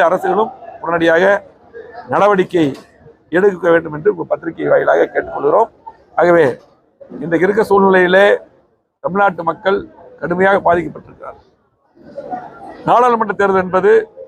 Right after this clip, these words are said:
மத்தியிலே யார் வருவது என்பதற்காக நடக்கக்கூடிய தேர்தல். ஆனால்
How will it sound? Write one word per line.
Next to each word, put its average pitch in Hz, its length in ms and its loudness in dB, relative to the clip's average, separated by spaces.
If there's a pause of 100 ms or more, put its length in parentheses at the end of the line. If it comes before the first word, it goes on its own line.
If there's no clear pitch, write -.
(260)
மத்தியிலே 214 760 2 (240)
யார் 185 200 4
வருவது 185 300 2 (180)
என்பதற்காக 175 520 -2
நடக்கக்கூடிய 156 480 -8
தேர்தல். 156 260 0 (240)
ஆனால் 226 220 0